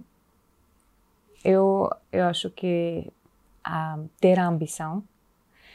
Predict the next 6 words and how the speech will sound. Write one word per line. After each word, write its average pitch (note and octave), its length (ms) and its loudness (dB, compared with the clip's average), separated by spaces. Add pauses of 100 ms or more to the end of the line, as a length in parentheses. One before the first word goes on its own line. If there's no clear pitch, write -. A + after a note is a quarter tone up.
(300)
também, E3 580 0 (300)
hum, D#3+ 260 -10 (1120)
ter F3+ 320 6
a F3 140 -2
inteligência E3+ 640 -2
emocional, E3 680 -4